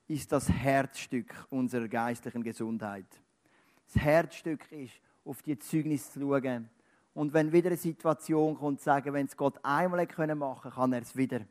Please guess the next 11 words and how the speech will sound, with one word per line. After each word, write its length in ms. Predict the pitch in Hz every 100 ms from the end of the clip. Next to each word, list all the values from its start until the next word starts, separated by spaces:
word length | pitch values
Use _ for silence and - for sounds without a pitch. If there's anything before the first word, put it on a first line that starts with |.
| _ _ _ _ _ _ - _
Ich 80 | -
möchte 240 | 180 196 196
noch 100 | 190
ein 80 |
paar 240 | - 196 208
Punkte 360 | 190 202 -
teilen 480 | - 156 175 185 208 - _ _ - - _
zur 380 | - 175 170 151 _ -
Kultur 540 | - 165 156 165 170
vom 180 | 160 156
Zeugnis. 520 | - 151 143 120 -